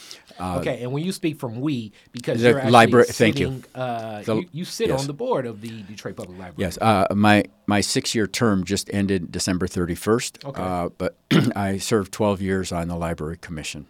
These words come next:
Speaker 2: Okay.
Speaker 1: board. Um, and the, uh, so the reopening be-,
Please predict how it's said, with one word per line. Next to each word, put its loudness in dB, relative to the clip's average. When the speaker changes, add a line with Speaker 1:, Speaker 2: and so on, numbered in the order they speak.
Speaker 2:
Okay. -14
Speaker 1:
board. -8
Um, -2
and 0
the, 2
uh, 2
so 8
the 6
reopening 8
be-, 0